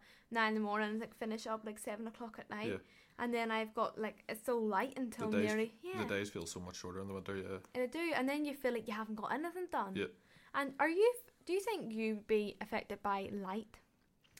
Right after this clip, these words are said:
Speaker 1: See, when it gets darker, I think I get more sleepy.
Speaker 2: Sle-, yeah, tired, yeah.
Speaker 1: Do you,
Speaker 2: There's
Speaker 1: yeah.
Speaker 2: times where, there's times where you come out of, li-,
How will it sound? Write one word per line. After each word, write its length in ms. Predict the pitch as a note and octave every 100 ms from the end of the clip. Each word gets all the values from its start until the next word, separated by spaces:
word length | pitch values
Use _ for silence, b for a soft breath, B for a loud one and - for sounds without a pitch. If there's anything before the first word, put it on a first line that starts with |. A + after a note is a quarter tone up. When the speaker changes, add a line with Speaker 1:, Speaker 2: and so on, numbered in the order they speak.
| -
Speaker 1:
See, 100 | D4+
when 100 | E4+
it 80 | F#4+
gets 180 | D4+ -
darker, 340 | G#3+ A3 A3
I 160 | A3+ A#3
think 220 | - C4+
I 120 | A#3
get 260 | A3 G#3+ G#3+
more 340 | A3 G#3+ G#3 G#3+ - - -
sleepy. 340 | A3 - D4+ D#4
Speaker 2:
Sle-, 100 | D4+
yeah, 100 | G#2+
tired, 320 | F#2+ G#2+ F#2 A2
yeah. 140 | G2+ - -
Speaker 1:
Do 80 |
you, 200 | F#4 G4+ - -
Speaker 2:
There's 120 | A#2+
Speaker 1:
yeah. 40 |
Speaker 2:
times 220 | C#3 D3 D#3
where, 100 | G#2+
there's 180 | A2 G#2+
times 220 | A#2+ C3+
where 80 | A2+
you 60 | F2+
come 120 | F2
out 80 | F2
of, 140 | F#2+
li-, 100 | G2+